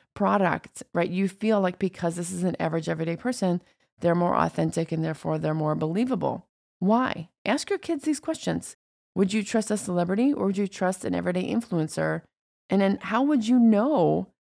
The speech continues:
or be able to tell if that influencer was manipulating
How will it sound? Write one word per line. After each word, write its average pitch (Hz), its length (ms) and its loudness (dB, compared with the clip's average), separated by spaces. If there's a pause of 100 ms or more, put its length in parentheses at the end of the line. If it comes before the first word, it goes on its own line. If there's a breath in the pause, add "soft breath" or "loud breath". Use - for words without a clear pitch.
(180)
or 202 60 2
be 214 180 4
able 233 200 2
to 214 120 -4
tell 359 380 -4
if 220 100 0
that 247 200 -2
influencer 175 760 2
was 185 200 0
manipulating 196 960 2